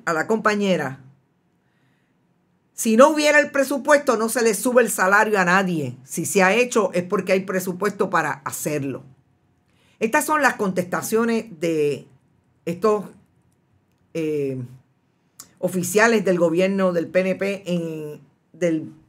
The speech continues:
parti-, oficiales de, del P N P en el par-, en el gobierno de Puerto Rico,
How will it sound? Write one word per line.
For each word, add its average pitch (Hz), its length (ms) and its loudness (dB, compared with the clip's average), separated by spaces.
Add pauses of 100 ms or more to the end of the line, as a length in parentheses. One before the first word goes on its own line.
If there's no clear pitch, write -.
(140)
parti-, - 320 -8
oficiales 190 500 0
de, 240 300 0 (500)
del 185 200 0
P 220 100 0
N 220 160 0
P 226 100 0
en 220 80 0
el 196 120 -2
par-, 151 280 -2
en 175 140 -4
el 156 220 -6
gobierno 156 480 0
de 196 100 -2
Puerto 190 280 -2
Rico, 190 340 -6